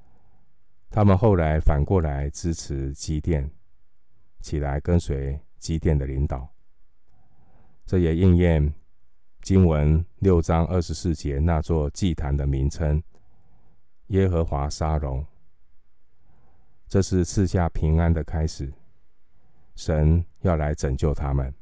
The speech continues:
经文二十七节，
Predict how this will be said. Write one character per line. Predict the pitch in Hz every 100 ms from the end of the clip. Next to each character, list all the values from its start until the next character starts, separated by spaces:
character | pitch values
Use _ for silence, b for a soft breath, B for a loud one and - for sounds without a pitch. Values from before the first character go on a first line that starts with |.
| - - - - - - - - - - - - - - - - - - - - -
经 | - 120
文 | 107 98
二 | 107
十 | 87
七 | - 92
节， | - 78 71 76